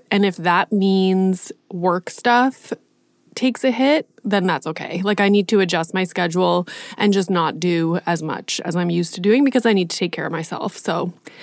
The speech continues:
that's that on that. Anywho, today's episode is not about hot yoga. It is about something that a lot of people talk about online, or you see content about this topic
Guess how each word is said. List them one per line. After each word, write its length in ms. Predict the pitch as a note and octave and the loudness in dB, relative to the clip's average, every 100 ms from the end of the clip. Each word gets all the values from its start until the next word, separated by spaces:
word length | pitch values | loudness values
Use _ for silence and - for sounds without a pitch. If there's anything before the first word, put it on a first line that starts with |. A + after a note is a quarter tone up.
| - - | -18 -10
that's 220 | - G#3 - | -2 -2 0
that 180 | F#3 | 0
on 200 | F#3 G3+ | 2 2
that. 200 | E3+ C3 - _ D4+ | 2 -2 -10 _ 4
Anywho, 440 | G#4+ A#3 G3+ D#4 | 6 6 2 0
today's 380 | C#4+ C#4+ E4+ E4+ | 0 2 2 2
episode 380 | B3 B3+ C4+ C4+ | -4 -2 0 2
is 140 | A#3 | 2
not 400 | A3 A3+ C#4+ - - | 2 4 2 0 -2
about 340 | F#3 E3+ - | -2 0 -4
hot 320 | - - E3+ | -8 -4 -4
yoga. 460 | D#3+ D3+ D3+ G#3+ D4 | -4 -6 0 2 2
It 160 | - B3 | 4 2
is 100 | C#4 | 2
about 380 | D4+ C#4+ C4+ A3+ | 2 4 4 0
something 560 | A#3 C4 E4 F#4+ F#4+ | -2 0 2 2 4
that 720 | C4 A3+ A3+ A#3 A3+ - - - _ - | 4 4 4 2 -2 -6 -12 -12 _ -2
a 80 | G#3 | 2
lot 180 | G#3 G3 | 2 2
of 60 | |
people 200 | C#4+ F4 | 0 -2
talk 220 | D4+ A3 | 0 0
about 200 | G#3+ A3+ | 2 0
online, 600 | - G3 G3+ F3 E3+ F3+ G3+ | 2 2 4 4 2 2 2
or 140 | G3+ | 2
you 160 | F#3+ F#3+ | 2 -2
see 340 | - G#3 A3 | -2 0 0
content 720 | - F#3 F3 G#3 F#3+ G#3 - - | 2 0 0 0 0 0 -2 -4
about 260 | F#3+ F3+ E3 | -2 0 0
this 220 | E3+ F#3 | -2 -4
topic 580 | - E3+ F#3 G3+ C4+ | -6 -6 -2 -2 -2